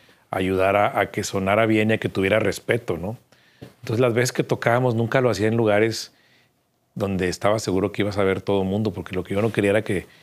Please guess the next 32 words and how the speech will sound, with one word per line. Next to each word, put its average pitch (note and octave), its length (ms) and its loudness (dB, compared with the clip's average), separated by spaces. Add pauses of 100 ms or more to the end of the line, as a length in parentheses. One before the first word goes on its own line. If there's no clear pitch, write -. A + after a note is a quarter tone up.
(220)
la - 100 -6
gente G2 340 -4
fuera G2+ 360 0
hasta F2+ 260 -4
que, E2+ 260 -4 (640)
hasta - 260 -10
que - 80 -12
estuviéramos A2 480 0
preparados, A2 720 0 (400)
¿no? A#2 140 -4
Entonces, G#2+ 380 -4
antes B2+ 320 0
de, A2+ 300 2 (460)
de G#2 80 0
darnos G#2+ 300 2
a A#2+ 40 0
conocer G#2 360 -2
un A2+ 100 -2
poquito A2+ 360 -4
más, A#2+ 180 0
lo A#2 80 4
hacíamos G#2+ 340 -2
en G#2+ 80 -2
lugares F#2+ 300 -2
chiquitos, - 580 -8
en F2+ 80 -6
barecitos, F2 800 -4 (380)
para F2 200 0
solamente G2 480 -2
ciertos F#2 380 -4
amigos, F#2+ 580 -4
y E2+ 120 -4